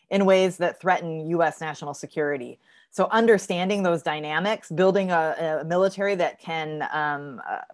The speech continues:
prepare for and, and get ahead of some of those dynamics is really important.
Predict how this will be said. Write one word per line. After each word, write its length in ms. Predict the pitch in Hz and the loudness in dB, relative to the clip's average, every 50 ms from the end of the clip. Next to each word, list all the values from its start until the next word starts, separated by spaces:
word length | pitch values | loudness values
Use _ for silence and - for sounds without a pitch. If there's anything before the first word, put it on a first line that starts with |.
| - _ | -20 _
prepare 480 | - 185 165 - - 190 180 185 190 185 | -6 -4 -4 -4 0 2 4 4 4 4
for 480 | - 220 208 202 196 202 190 180 - - | 4 4 4 6 6 4 2 0 -2 -6
and, 400 | 165 160 156 151 147 151 151 - | -8 -8 -8 -8 -6 -8 -6 -6
and 160 | - 160 160 | -6 -4 0
get 140 | 151 165 151 | 2 2 2
ahead 400 | 131 - 160 160 165 175 196 202 | 2 2 4 4 6 6 6 4
of 160 | 202 208 196 | 2 0 0
some 160 | - 220 208 | -2 -4 -4
of 80 | 214 208 | -2 0
those 160 | 214 214 185 | -2 -2 -2
dynamics 540 | - 208 202 196 202 208 208 214 202 - 180 | -4 -4 -4 -4 -4 -4 -4 -4 -4 -4 -6
is 100 | 160 143 | -4 0
really 300 | 165 180 175 170 165 156 | 2 2 4 4 2 0
important. 580 | 147 139 - 151 143 92 104 127 127 117 - | -2 -4 -4 -2 -2 -2 -4 -8 -14 -18 -20